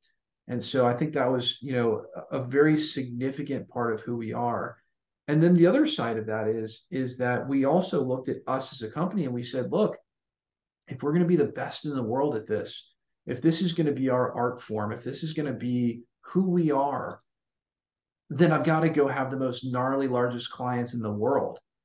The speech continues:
I mean, I, I wanna go be the end all and be all when it comes to this compliance stuff. And that's an attitude I approach anything I do with,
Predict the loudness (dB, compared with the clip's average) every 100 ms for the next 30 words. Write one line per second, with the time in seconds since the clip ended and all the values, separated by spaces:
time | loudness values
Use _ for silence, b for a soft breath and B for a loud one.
0 | -6 -2 0 -2 -2 -6 -14 _ 0 2
1 | 2 -2 -4 0 2 2 2 2 0 -2
2 | -2 -2 2 2 0 -4 -8 -8 -6 -2
3 | -2 -2 -4 -2 0 2 0 -2 -8 -10
4 | -6 -4 -6 -8 -8 -6 -8 -8 -10 -6
5 | -6 -6 -8 -10 -10 -8 -6 -6 -6 -4
6 | -4 -4 -4 -4 -4 -4 -4 -2 -4 -4
7 | -6 -6 -8 -6 -6 -4 -8